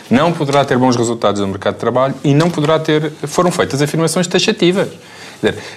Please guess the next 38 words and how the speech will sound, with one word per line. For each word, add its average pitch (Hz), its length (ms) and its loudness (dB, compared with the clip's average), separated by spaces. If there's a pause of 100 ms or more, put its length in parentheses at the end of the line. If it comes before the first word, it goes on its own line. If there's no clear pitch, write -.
é 110 80 -4
percorrer 87 720 0
as 104 140 -2
declarações 139 580 0
feitas - 600 -8 (120)
externa 170 600 2
e 98 80 2
internamente. 92 800 -4 (580)
Externamente, 110 640 2
se - 80 -8
calhar, 104 320 2
a, 98 320 0
a - 20 -2
posição 101 360 -2
mais 98 160 0
caricata 98 480 0
é 92 40 0
do 87 100 -4
Commerzbank, 87 760 -2 (380)
que - 100 -2
semana 104 300 0
sim, 101 160 0
semana 98 260 0
não, 95 280 2
af-, - 200 -6
anunciava 98 400 0
o 101 60 2
apocalipse 104 840 -2
e 110 260 0
agora, 98 300 2
eh, 90 540 0 (120)
Portugal 95 460 0
é 104 60 0
uma 101 80 -4
espécie 98 420 -2
de, 98 80 -6
de, 92 540 -2
de 90 120 -6